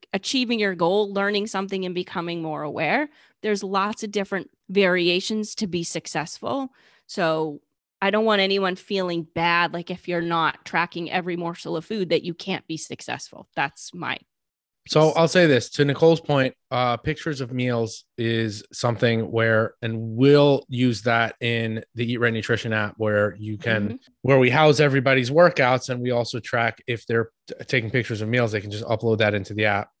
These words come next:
Speaker 2: right? And then, you know, we're looking
Speaker 1: Mm-hmm.
Speaker 2: at it from,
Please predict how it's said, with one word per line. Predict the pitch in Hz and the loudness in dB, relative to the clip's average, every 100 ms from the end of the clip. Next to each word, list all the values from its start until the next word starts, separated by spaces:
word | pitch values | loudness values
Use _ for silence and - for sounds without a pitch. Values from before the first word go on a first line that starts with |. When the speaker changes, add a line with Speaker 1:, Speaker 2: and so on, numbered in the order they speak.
| _ _ - | _ _ -4
Speaker 2:
right? | 110 110 - | 0 0 -2
And | 117 110 | -8 -4
then, | 107 101 101 _ | -2 -2 -6 _
you | 110 | -6
know, | 107 | -2
we're | 101 107 | 0 2
looking | 110 98 110 | 0 0 -2
Speaker 1:
Mm-hmm. | 101 | 0
Speaker 2:
at | |
it | 101 | -2
from, | - 104 98 101 | -4 -6 -6 -10